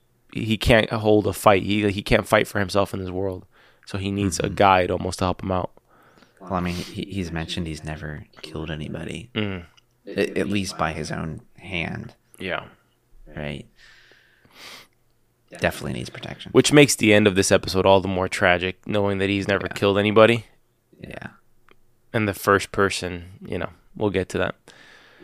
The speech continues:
Speaker 2: Yeah.
Speaker 1: We can fast forward into the tunnels. Henry tells Joel about his real story, that he's a collaborator. At which point I kinda rolled my eyes at Joel when he says, "I don't work with rats." I'm like, "Mm,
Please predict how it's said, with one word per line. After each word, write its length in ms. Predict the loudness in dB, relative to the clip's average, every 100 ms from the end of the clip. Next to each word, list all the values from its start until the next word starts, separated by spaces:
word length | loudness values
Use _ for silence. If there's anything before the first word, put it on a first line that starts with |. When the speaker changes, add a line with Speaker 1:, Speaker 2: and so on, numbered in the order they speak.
| -14
Speaker 2:
Yeah. 220 | -12 -10 -2
Speaker 1:
We 80 | 2
can 100 | 4
fast 300 | 6 4 2
forward 320 | 2 4 2
into 200 | 0 0
the 60 | 0
tunnels. 440 | 4 4 4 2
Henry 400 | 6 8 8 6
tells 400 | 6 6 6 6
Joel 280 | 6 8 8
about 280 | 6 4 2
his 160 | -2
real 200 | 2 4
story, 420 | 4 0 0 -2 -4
that 80 | -2
he's 180 | 0 0
a 40 |
collaborator. 680 | 2 4 4 4 2 2 0 -4 0
At 100 | 6
which 180 | 6 6
point 220 | 6 8
I 60 | 8
kinda 240 | 6 4
rolled 260 | 8 8 8
my 280 | 8 8 8
eyes 120 | 6
at 120 | 4
Joel 200 | 6 6
when 80 | 4
he 60 | 4
says, 240 | 2 2 -4 2
"I 160 | 6 8
don't 180 | 6 4
work 220 | 2 0
with 120 | -4
rats." 520 | 2 4 2 0 -4 -2
I'm 120 | 0
like, 180 | 0 -4 _ _ _ _ _ _ _ _ _ _ _ _ _ -8
"Mm, 180 | -6